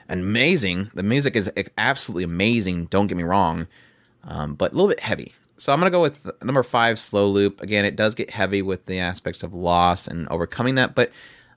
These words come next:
similar to what I was talking about with the, um, Akibe, uh, um, A-, Akabi, it's more, um, heartwarming. It's, it's going to resolve. It's healing,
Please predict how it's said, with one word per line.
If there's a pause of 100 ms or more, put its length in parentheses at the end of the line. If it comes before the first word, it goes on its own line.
(240)
similar
to
what
I
was
talking
about
with
the, (640)
um, (920)
Akibe, (180)
uh, (100)
um,
A-,
Akabi, (380)
it's
more, (220)
um, (100)
heartwarming.
It's,
it's
going
to
resolve.
It's
healing,